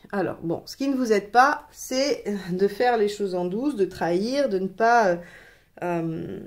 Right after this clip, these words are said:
alors, de ne pas être honnête, mais aussi de cacher. Pas forcément en étant, euh, euh, pas forcément de façon volontaire et malveillante, hein. Parfois, euh, on dit juste pas les choses parce qu'on sait pas comment les dire.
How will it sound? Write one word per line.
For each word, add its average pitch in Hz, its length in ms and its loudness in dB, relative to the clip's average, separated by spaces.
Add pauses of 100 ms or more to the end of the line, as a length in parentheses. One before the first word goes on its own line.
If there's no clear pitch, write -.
(580)
alors, 165 260 -2
de 165 100 -2
ne 185 80 0
pas 214 140 4
être 208 200 -2
honnête, 233 400 2
mais 202 120 0
aussi 190 240 -2
de 220 80 -4
cacher. - 580 -6 (1080)
Pas 285 140 4
forcément 254 560 2
en 226 100 4
étant, 208 520 2
euh, 165 800 0 (920)
euh, - 340 -6 (220)
pas 208 80 0
forcément 214 300 -2
de 226 60 -2
façon 214 220 0
volontaire 190 540 2
et 196 60 2
malveillante, 180 800 0
hein. 196 180 -4
Parfois, 214 560 2
euh, 160 80 2 (320)
on 170 120 -4
dit 160 240 -4
juste 202 300 -6
pas 196 160 0
les 175 100 2
choses 262 340 -2
parce 185 180 0
qu'on 175 100 -6
sait 170 140 0
pas - 120 -4
comment 160 300 -4
les 160 140 0
dire. 277 240 2